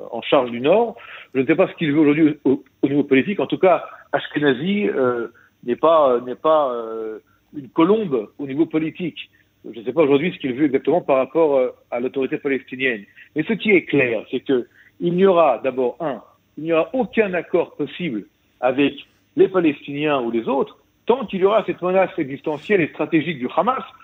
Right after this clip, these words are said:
au sud d'Israël. Maintenant, vous me dites, euh, ils veulent signer des accords, euh,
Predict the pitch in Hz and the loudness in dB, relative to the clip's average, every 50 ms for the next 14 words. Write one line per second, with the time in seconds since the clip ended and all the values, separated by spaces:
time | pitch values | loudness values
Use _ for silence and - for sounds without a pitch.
0 | _ - - - 214 196 - - 254 208 185 196 - - - 160 139 123 110 - | _ -10 -2 -2 0 0 0 0 -2 -2 -2 -6 -6 -6 -2 0 0 0 0 -2
1 | _ _ - - _ - 226 226 233 - 208 208 165 120 - - - 147 175 190 | _ _ -20 -14 _ 0 0 0 0 2 2 2 2 2 0 -6 -8 -6 -4 -4
2 | 196 180 226 220 180 - - - _ _ _ _ _ - 147 139 147 160 165 143 | -2 -2 -2 -2 -2 -6 -10 -20 _ _ _ _ _ -10 -6 -2 0 2 0 2
3 | 139 190 208 202 202 185 190 190 165 147 151 143 - - 175 170 156 147 143 135 | 4 2 2 2 0 0 -2 0 0 0 -2 -2 2 2 4 4 4 4 2 0